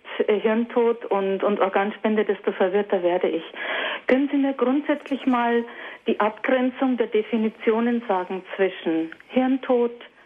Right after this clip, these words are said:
Herztod, klinischem Tod und auch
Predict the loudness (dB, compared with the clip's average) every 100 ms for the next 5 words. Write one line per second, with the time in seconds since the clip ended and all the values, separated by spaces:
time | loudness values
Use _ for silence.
0 | _ _ -4 -2 -2 -6 -20 -4 -2 0
1 | -2 -8 -18 -18 -20 -20 _ 0 2 2
2 | 0 0 -2 -4 0 2 2 -2 -8 -20
3 | -20 -20 -20 -20 _ -2 -2 -2 0 0
4 | -2